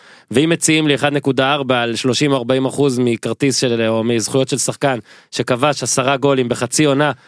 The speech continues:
ולך, לך תדע עד כמה הוא יהיה בריא בעונה הבאה, או עד כמה הוא יהיה מצוין בעונה הבאה, מציעים לי את זה עכשיו,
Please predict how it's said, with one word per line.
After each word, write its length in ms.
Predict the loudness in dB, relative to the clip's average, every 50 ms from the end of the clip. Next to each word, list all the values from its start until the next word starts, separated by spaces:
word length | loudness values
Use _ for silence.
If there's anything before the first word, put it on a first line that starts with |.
| _ _ -2
ולך, 280 | 0 2 2 0 0 -4 -6 -2
לך 180 | -2 -2 0 0
תדע 260 | 0 0 2 2 0
עד 100 | 0 0
כמה 200 | 0 0 0 2
הוא 100 | 2 4
יהיה 100 | 2 2
בריא 280 | 2 2 0 2 2 2
בעונה 320 | 2 0 0 2 2 0
הבאה, 300 | 2 2 2 0 0 -2 -4 -8 -12 -20 -10 -4 -4
או 40 |
עד 80 | -4 -2
כמה 240 | 0 0 0 2 2
הוא 120 | 2 4
יהיה 320 | 4 4 4 4 2 2 0 -4 _ _ _ -2
מצוין 520 | -2 0 2 2 2 2 4 2 2 2 2
בעונה 260 | 2 2 4 2 2
הבאה, 180 | 2 2 0 0
מציעים 280 | 0 0 0 2 2
לי 80 | 2 2
את 60 | 2
זה 120 | 2 2 0
עכשיו, 360 | 0 0 0 0 0 0